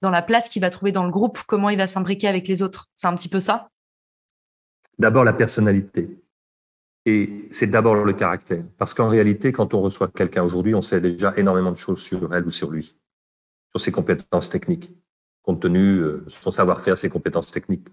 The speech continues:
Speaker 2: compte tenu de, de tout ce qu'on sait avec un C V, avec un profil LinkedIn, avec différentes choses. Si on a bien fait son boulot, il y a des, on sait énormément de choses. En revanche, je crois que le plus important, c'est de comprendre qui est cette personne sur le plan de la personnalité, des motivations, de,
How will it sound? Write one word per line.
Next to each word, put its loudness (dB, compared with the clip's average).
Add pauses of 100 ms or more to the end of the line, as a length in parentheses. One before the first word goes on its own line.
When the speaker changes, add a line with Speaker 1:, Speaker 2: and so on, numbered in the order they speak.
(200)
Speaker 2:
compte -10
tenu 0
de, -4
de -4
tout -8
ce -6
qu'on -2
sait 2
avec 0
un -4
C -4
V, 0
avec -4
un -2
profil -4
LinkedIn, -2
avec -6
différentes -2
choses. -12 (800)
Si -6
on 0
a 2
bien 2
fait 0
son -4
boulot, 2
il 0
y 0
a 0
des, -8 (280)
on -8
sait -2
énormément 0
de -6
choses. -8
En 0
revanche, 0 (460)
je -2
crois -2
que -6
le 2
plus 0
important, 0 (280)
c'est -2
de -8
comprendre -2 (280)
qui 0
est 2
cette -4
personne -4
sur -4
le 0
plan 0
de 0
la 2
personnalité, -2
des 0
motivations, -2
de, -4